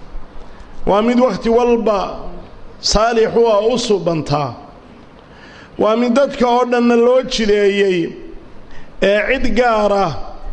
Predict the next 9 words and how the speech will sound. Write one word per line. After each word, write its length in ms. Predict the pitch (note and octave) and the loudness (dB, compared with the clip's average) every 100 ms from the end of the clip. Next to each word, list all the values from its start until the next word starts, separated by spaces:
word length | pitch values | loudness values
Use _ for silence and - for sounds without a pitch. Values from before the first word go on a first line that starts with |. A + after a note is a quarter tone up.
| - - - - - - - - | -2 -2 -4 -10 -12 -14 -10 -2
aan 220 | F#3+ G3+ | 2 2
u 60 | A#3+ | 2
soconin. 760 | - E3 D#3 D#3 D3+ C#3 C#3 - - - - - - - - - - | 0 0 2 2 2 0 -2 -14 -20 -20 -20 -20 -12 -10 -10 -12 -4
Jawaanibta 640 | - A3+ A#3+ B3+ C4+ - B3 | 2 4 4 2 2 2 2
noloshoodu 680 | A#3+ C4 B3+ B3 B3 A#3 A#3 | 4 4 2 2 2 4 2
ay 240 | A#3 A3+ | 4 2
leedahay 600 | A3+ C4 B3+ B3 G#3 A3 | 2 4 4 2 2 2
oo 180 | A#3+ B3+ | 4 2
dhan 260 | A#3+ A3 G#3+ | 2 0 0